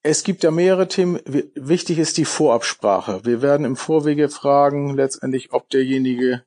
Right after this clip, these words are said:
gesund ist, ob der zu einer Risikogruppe gehört, ob erst, erstmal um das auszuschließen. Im zweiten Schritt ist es so, dass wir natürlich, ähm, Hand, Handdesinfektionsmittel dabei haben. Wir werden ab nächste Woche auch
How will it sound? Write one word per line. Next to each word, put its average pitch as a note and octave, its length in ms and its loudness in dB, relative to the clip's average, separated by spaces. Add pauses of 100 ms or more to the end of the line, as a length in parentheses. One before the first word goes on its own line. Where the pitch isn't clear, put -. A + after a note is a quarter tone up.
gesund D#3 420 0
ist, F3+ 280 0
ob - 140 -2
der B2+ 140 0
zu - 180 -2
einer B2+ 220 0
Risikogruppe D#3+ 800 0
gehört, D3+ 720 0
ob - 220 -6
erst, - 380 -2
erstmal C3+ 300 0
um C3 100 -4
das A#2+ 200 0
auszuschließen. - 760 -6 (520)
Im B2 120 -2
zweiten D3+ 420 2
Schritt D#3 220 -2
ist D#3 200 -2
es D3 140 -4
so, D#3 200 2
dass C#3+ 260 0
wir D3 80 -2
natürlich, C#3+ 600 -2 (400)
ähm, C3+ 360 -2
Hand, E3+ 380 -4
Handdesinfektionsmittel C#3+ 1700 -2
dabei C3+ 420 2
haben. C3+ 400 0 (340)
Wir B2 160 -2
werden C3 260 2
ab - 140 -4
nächste C3+ 400 -4
Woche B2+ 240 -2
auch B2 160 -4